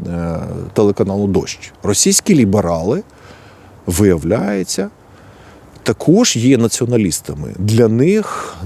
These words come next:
не байду-, я не кажу нацистами, але націоналістами. Для них також є небайдужим категорія «свій» і «своє».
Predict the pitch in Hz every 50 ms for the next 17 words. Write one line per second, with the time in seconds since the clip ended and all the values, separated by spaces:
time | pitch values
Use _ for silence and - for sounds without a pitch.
0 | 95 107 120 104 107 120 117 104 117 139 120 110 117 131 131 185 165 123 107 101
1 | - - - - - - - 73 73 76 85 90 90 95 98 104 104 - - 139
2 | 147 147 120 90 - - - 78 78 87 101 113 131 127 143 175 - - - 156
3 | - - - 175 202 185 139 127 160 165 156 160 160 139 127 151 143 127 123 147
4 | 180 175 160 170 156 - - - - 139 120 131 151 170 151 151 147 - - -
5 | - 127 156 170 151 107 - - - - - 110 104 - - 123 123 156 143 127
6 | 127 123 104 85